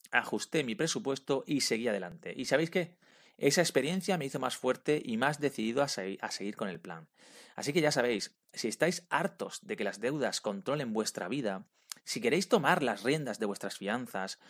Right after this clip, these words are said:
o simplemente si queréis un reto que os cambie la vida, os animo a que probéis el método bola de nieve. No es un camino fácil, pero os aseguro que cada paso vale la pena. Y ahora,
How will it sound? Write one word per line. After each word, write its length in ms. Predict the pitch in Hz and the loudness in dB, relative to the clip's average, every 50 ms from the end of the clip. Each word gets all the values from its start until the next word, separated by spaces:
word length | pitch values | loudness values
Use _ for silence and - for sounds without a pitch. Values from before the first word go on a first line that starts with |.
| - - - - | -20 -20 -10 -6
o 80 | - | -2
simplemente 460 | - - 196 208 208 196 196 175 170 | 0 0 2 2 2 2 2 2 2
si 160 | 139 - 135 113 | 0 0 0 0
queréis 260 | 120 107 135 175 - | 0 0 0 0 0
un 140 | 214 170 - | -2 -2 0
reto 340 | - 139 165 - 156 117 | 0 0 2 0 -2 -2
que 120 | - 113 110 | 0 -2 -4
os 100 | 107 - | -4 -2
cambie 300 | - 127 143 170 151 117 | -2 -2 0 0 -2 -2
la 80 | 92 | -2
vida, 300 | 90 113 113 101 92 92 - - - - - - | -2 -4 -4 -4 -4 -6 -10 -16 -20 -20 -20 -8
os 220 | - - 127 - 123 | -4 -2 -2 -2 -2
animo 480 | 110 117 147 165 143 123 117 113 - _ | -2 -2 -2 -2 -2 -4 -4 -6 -6 _
a 180 | - 110 104 | 0 0 0
que 120 | - 110 101 | 0 -4 -4
probéis 400 | - 104 104 98 113 135 135 - | -2 0 2 2 2 2 2 0
el 100 | 135 110 | -2 -2
método 320 | 101 104 101 123 117 107 | -2 -2 -2 -2 -2 0
bola 180 | 98 104 104 98 | 2 2 2 0
de 100 | 92 90 | -2 -4
nieve. 320 | 95 98 90 80 - - _ _ _ | -8 -10 -10 -10 -14 -18 _ _ _
No 340 | _ - - 113 117 135 147 | _ -12 -10 -8 -6 -4 -2
es 140 | 151 - - | -2 -2 -2
un 100 | 165 151 | -4 -6
camino 300 | - 123 107 107 117 107 | -6 -6 -6 -6 -6 -4
fácil, 420 | - - - - - 87 76 - _ _ _ _ | -4 -4 -4 -4 -8 -12 -12 -14 _ _ _ _
pero 280 | - 107 110 107 110 110 | -2 -2 0 0 0 0
os 160 | 107 104 - | -2 -2 -4
aseguro 440 | 117 - 120 120 151 190 208 208 208 | -4 -2 -2 0 0 0 0 0 -2
que 120 | - - | -4 -6
cada 200 | - 143 147 139 | -4 -2 -2 -2
paso 420 | - 117 123 - - 131 131 - _ _ | -2 -4 -4 -4 -4 -6 -6 -8 _ _
vale 320 | - 104 98 98 110 131 117 | -10 -6 -4 -4 -2 -2 -2
la 100 | 95 - | -4 -4
pena. 300 | - 92 85 82 76 _ _ _ _ _ _ _ _ _ _ _ _ _ _ _ _ _ _ - - - | -6 -8 -10 -12 -16 _ _ _ _ _ _ _ _ _ _ _ _ _ _ _ _ _ _ -12 -10 -4
Y 120 | - 120 120 | 4 8 10
ahora, 320 | 127 156 185 220 240 - | 10 10 8 6 2 -2